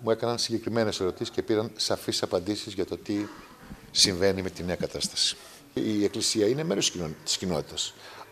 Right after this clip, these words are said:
Άλλως λειτουργούμε και άλλοι νομοθετεί η Εκκλησία για μας, το κοσμικό και το άλλο. Στα θέματα λοιπόν που ήταν πολύ κρίσιμα, όπως τα εθνικά δι-, ζητήματα, ναι, όφιλα να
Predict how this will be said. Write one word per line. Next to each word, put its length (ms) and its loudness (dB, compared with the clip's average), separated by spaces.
Άλλως 340 6
λειτουργούμε 500 4
και 120 4
άλλοι 100 8
νομοθετεί 460 2
η 40 8
Εκκλησία 420 6
για 160 8
μας, 460 2
το 80 -10
κοσμικό 480 2
και 100 0
το 340 2
άλλο. 340 8
Στα 220 10
θέματα 380 8
λοιπόν 400 8
που 100 2
ήταν 380 4
πολύ 180 4
κρίσιμα, 420 6
όπως 180 0
τα 80 4
εθνικά 380 4
δι-, 200 0
ζητήματα, 540 0
ναι, 200 4
όφιλα 320 4
να 240 -2